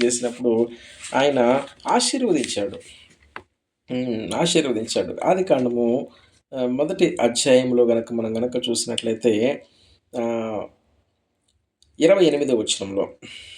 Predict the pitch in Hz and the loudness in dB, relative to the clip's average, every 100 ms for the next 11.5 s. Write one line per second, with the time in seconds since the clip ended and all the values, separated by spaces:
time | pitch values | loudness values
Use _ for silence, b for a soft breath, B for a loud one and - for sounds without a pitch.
0 | B - 131 151 139 143 143 139 123 123 | B -4 2 4 4 2 2 2 4 4
1 | 123 120 113 113 120 113 113 113 117 117 | 4 2 0 -2 -4 -4 -4 -6 -8 -8
2 | 113 226 - b b b - 110 147 202 | -2 -2 -2 b b b -20 2 2 2
3 | 202 95 101 - 139 151 - 151 147 147 | -2 -6 -6 -4 -2 -2 0 0 0 -2
4 | 139 135 147 123 120 139 - - 117 117 | -6 -6 -4 -2 -2 -2 -4 -4 -4 -4
5 | - 120 160 175 120 139 165 170 156 131 | -4 -4 -4 -8 -2 0 0 0 -2 -2
6 | 139 135 127 123 123 113 113 110 - 117 | -6 -6 -4 -2 -2 -2 -4 -6 -8 -8
7 | 117 120 110 101 - b b b - - | -6 -6 -8 -10 -16 b b b -10 -4
8 | 139 156 151 147 151 151 151 143 147 143 | 2 4 4 4 2 0 -4 -4 -4 -2
9 | 143 143 143 131 - 131 123 123 - 101 | -2 -2 -4 -4 -6 -4 -2 -2 -4 -6
10 | 104 b b b _ - 139 170 175 170 | -10 b b b _ 0 4 6 6 4
11 | 151 139 131 127 | 2 2 2 0